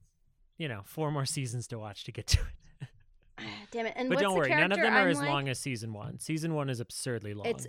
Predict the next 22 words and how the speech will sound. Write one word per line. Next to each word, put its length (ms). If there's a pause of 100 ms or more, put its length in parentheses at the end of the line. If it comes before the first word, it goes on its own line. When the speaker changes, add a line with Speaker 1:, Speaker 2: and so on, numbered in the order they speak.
Speaker 2:
it's 180
many, 360
many 300
episodes. 540
Uh, 100 (280)
but, 300
um, 480 (580)
what's 240
the 100
name 200
of 80
the 40
character? 720
Just 160
so 80
I 100
have 240
this 280
to 100
play 200
back 260
on. 300